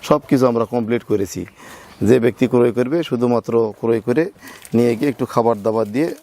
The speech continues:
লালন পালন করতে হবে। এছাড়া আহামরি কোনো জটিলতা নেই আর কি এই গরুগুলো লালন পালন করার জন্য। তো দর্শক, এই গরুগুলো বাংলাদেশে যে কোনো আবহাওয়াতে সেট হয়, অ্যাডজাস্ট হয়। গরুগুলা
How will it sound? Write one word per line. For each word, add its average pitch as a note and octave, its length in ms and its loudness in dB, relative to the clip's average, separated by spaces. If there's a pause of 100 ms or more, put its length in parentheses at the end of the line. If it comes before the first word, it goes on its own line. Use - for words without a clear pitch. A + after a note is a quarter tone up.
(480)
লালন A2 360 2
পালন G#2+ 280 0
করতে G#2+ 300 -4
হবে। A#2+ 180 0 (840)
এছাড়া A#2 360 2
আহামরি A#2+ 360 0 (100)
কোনো G#2+ 160 0 (540)
জটিলতা A#2+ 520 2 (280)
নেই A2+ 200 0
আর F2+ 100 -4
কি G2+ 100 -4
এই F#2 100 -4
গরুগুলো F#2+ 360 -2
লালন F#2+ 280 -2
পালন F2 200 -8 (100)
করার G2+ 300 -2
জন্য। E2 160 -8 (1040)
তো A2+ 60 4 (140)
দর্শক, C3 240 2 (100)
এই B2+ 140 2
গরুগুলো B2 300 4 (100)
বাংলাদেশে A#2+ 380 -4 (100)
যে A#2 80 0
কোনো B2 180 -2 (100)
আবহাওয়াতে A#2 380 -2 (100)
সেট A2+ 260 -4
হয়, A2+ 160 0
অ্যাডজাস্ট A2+ 460 -2
হয়। A#2+ 160 0 (760)
গরুগুলা A#2+ 360 4